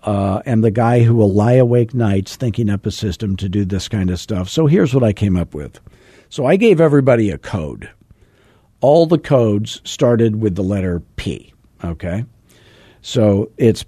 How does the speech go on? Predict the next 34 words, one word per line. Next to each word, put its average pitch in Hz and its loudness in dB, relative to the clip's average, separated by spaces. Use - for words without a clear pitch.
pals, 123 0
P 147 2
A 127 6
L 117 4
S. 98 -4
You 101 -2
could 98 -2
do 113 2
this 98 -4
in 98 0
your 107 2
database. 92 -2
So 123 -4
in 143 2
your 170 6
database, 120 2
you 127 -4
have 110 -4
a 101 -6
field 156 -2
where 120 -2
you 123 -2
would 120 -2
put 127 -2
these 127 0
codes. - -10
It's 120 -4
a 107 0
searchable 156 2
field, 110 -2
and 107 -4
you 123 -2
could 117 -2
find 117 0